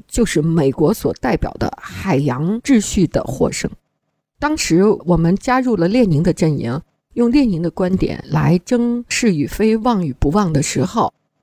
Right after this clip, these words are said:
我们付出了很多代价。但是改革开放，我们也加入了蔚蓝色的海洋文明，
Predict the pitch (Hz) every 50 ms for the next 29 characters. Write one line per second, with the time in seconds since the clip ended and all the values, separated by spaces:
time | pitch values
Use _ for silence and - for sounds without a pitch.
0 | _ - 160 135 151 160 170 - - 233 175 - - - 202 185 170 151 117 143
1 | 151 156 - - 147 208 - - 254 220 - - - - - 190 - - _ _
2 | _ _ _ _ _ - 254 269 262 277 - - 156 - - 202 - - 247 226
3 | 233 208 185 165 - - 160 151 123 165 190 220 240 254 254 233 196 170 165 -
4 | - - - - - - - 254 247 247 254 226 233 254 233 202 165 135 123 110
5 | - - - 285 254 196 190 139 147 180 - - 170 151 143 - - - - 120
6 | 117 165 180 160 147 156 151 170 170